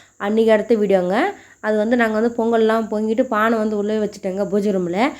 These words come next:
வெளியே தான் வைக்கணும், ஞாபகம் இல்லைங்க. எப்பவுமே வந்து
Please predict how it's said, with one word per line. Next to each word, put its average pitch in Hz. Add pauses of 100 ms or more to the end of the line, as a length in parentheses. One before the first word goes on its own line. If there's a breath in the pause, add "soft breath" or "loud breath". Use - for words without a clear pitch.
(200 loud breath)
வெளியே 233
தான் 254
வைக்கணும், 226
ஞாபகம் 208
இல்லைங்க. 185 (360 loud breath)
எப்பவுமே 226
வந்து 233